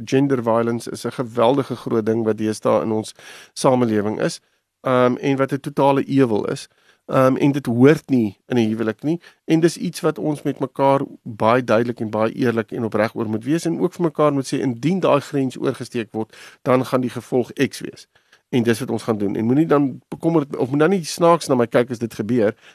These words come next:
as jy daai grens sou oorsteek nie. 'n Baie interessante ander ene wat ek dink ook nogals belangrik, ons hou mos daarvan om mekaar hierdie troetelnaampies en sulke goeders te gee. Maar wees 'n bietjie versigtig oor hoe jy troetelname gee, want troetelname kan baie keer baie afbreekend wees en kan ook al,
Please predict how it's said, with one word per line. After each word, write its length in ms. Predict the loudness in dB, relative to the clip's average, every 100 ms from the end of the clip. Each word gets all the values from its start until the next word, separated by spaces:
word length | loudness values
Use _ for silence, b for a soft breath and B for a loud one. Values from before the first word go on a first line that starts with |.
| b
as 200 | -4 -2
jy 120 | -2
daai 220 | 0 0 -2
grens 300 | -4 -6 -4
sou 100 | -4
oorsteek 480 | -4 -4 -6 -12 -12
nie. 80 | -16 B B B B B
'n 220 | 0 2
Baie 300 | 2 4 4
interessante 640 | 2 0 0 0 0 0 0
ander 280 | 2 0
ene 300 | 2 2 2
wat 160 | 2 0
ek 200 | -2 -4
dink 240 | -6 -4
ook 100 | -6
nogals 260 | -2 0 2
belangrik, 320 | 2 2 2
ons 100 | 2
hou 140 | 4 4
mos 160 | 2
daarvan 300 | 2 2 0
om 80 | 0
mekaar 340 | -4 0 2 4
hierdie 220 | 2 -2
troetelnaampies 840 | -10 0 4 6 4 4 0 -4
en 80 | -4
sulke 220 | -6 -4
goeders 280 | -4 -4 -4
te 100 | -6
gee. 240 | -6 -6 -6 B B B B B B B _ _ _ _ _ _ -4
Maar 80 | 0
wees 280 | 2 2 2
'n 60 |
bietjie 240 | 0 -2 0
versigtig 540 | 0 2 0 0 0
oor 140 | 2 2
hoe 140 | 2
jy 100 | 0
troetelname 640 | 0 -2 0 2 2 0
gee, 220 | -2 -2 -2
want 160 | 0
troetelname 560 | -2 -2 0 2 2 0
kan 160 | 0
baie 280 | 0 0 0
keer 140 | 0 -2
baie 240 | 0 2
afbreekend 580 | 0 -2 0 0 -2 -6
wees 260 | -8 -8
en 120 | -10 -2
kan 240 | 0 0
ook 160 | -2 -2
al, 240 | -2